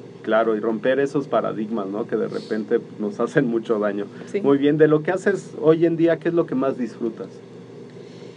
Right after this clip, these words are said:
Speaker 2: Pues, que hago lo que me gusta, ¿no?
Speaker 1: Que haces lo que te gusta.
Speaker 2: <laughs> Que comparto.
Speaker 1: Que te vas a Cancún a dar
Speaker 2: Ah,
Speaker 1: cursos.
Speaker 2: que viajo,
Speaker 1: <laughs>
Speaker 2: sí.
Speaker 1: Ok.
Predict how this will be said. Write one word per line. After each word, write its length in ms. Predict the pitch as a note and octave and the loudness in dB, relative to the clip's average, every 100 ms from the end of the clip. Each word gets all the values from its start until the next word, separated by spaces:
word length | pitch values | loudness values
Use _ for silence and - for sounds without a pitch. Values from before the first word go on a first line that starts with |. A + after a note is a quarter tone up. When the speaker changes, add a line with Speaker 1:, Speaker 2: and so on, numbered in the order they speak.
| - - - - | -18 -18 -8 0
Speaker 2:
Pues, 280 | A#3 A#3 - - - - - - - - - - - - | 4 4 0 -10 -16 -16 -16 -16 -16 -16 -16 -16 -16 -12
que 160 | - G#3 | 0 2
hago 220 | G#3 A3+ | 2 2
lo 100 | G3+ | -2
que 80 | G3 | -2
me 100 | F3+ | -8
gusta, 240 | G#3+ G#3 - | -8 -8 -10
¿no? 180 | A2+ C3+ - - - | -10 -10 -12 -6 2
Speaker 1:
Que 60 | |
haces 240 | C3 B2 C#3 | 2 2 2
lo 80 | A2+ | 4
que 120 | - | 2
te 140 | A2+ | 0
gusta. 360 | G#2 A2+ - G2+ - | -2 -2 -4 -8 -4
Speaker 2:
<laughs> 80 | |
Que 120 | - G3+ | 0 0
comparto. 800 | F#3+ F#3 G3+ G#3 A3 G#3+ G#3 G3 | 0 -2 -2 -2 0 2 2 2
Speaker 1:
Que 80 | |
te 140 | C#3 C#3 | 2 4
vas 220 | C#3+ D3+ | 2 2
a 80 | D3+ | -2
Cancún 460 | A#2+ A2+ C3 C3 A#2+ | -2 -2 -2 0 0
a 60 | |
dar 160 | G#2+ A2+ | 0 -2
Speaker 2:
Ah, 80 | G2+ | -2
Speaker 1:
cursos. 260 | A2+ A#2+ G#2+ | -4 -6 0
Speaker 2:
que 100 | - | 2
viajo, 220 | G3 G#3 E3 | 6 6 4
Speaker 1:
<laughs> 40 | |
Speaker 2:
sí. 280 | - F#3+ D3+ | 4 2 4
Speaker 1:
Ok. 420 | D#3+ C#3 C#3 C3 | 4 2 2 -2